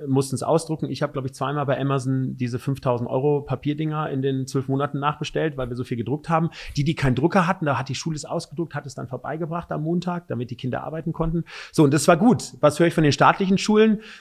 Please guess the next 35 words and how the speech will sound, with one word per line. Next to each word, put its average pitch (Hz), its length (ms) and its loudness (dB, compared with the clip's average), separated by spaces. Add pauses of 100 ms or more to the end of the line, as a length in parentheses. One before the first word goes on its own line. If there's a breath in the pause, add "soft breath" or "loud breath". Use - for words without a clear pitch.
(120 loud breath)
Ja 139 120 8
gut, 165 280 -2
also 127 180 4
Teams 180 340 0
können 180 160 4
wir 165 60 6
ja 151 100 4
nicht 139 180 2
nutzen, 160 360 2
weil 147 120 4
es 147 140 0
ist 160 120 -4
ja 139 100 4
Microsoft, 180 600 0
da 143 180 4
ist - 260 -4
ja 143 180 2
irgendwie 147 300 2
amerikanischer 139 640 0
Server. 160 460 6
Wir 139 100 2
haben 156 140 2
ja 143 120 2
selber 151 340 2
auch 127 120 -6
eine 123 220 -4
eigene 170 300 6
Lösung, 208 440 4
die 135 120 -4
funktioniert 151 440 2
aber 151 200 -2
erst 143 180 -2
in 135 100 0
fünf 139 240 -2
Monaten, 196 540 4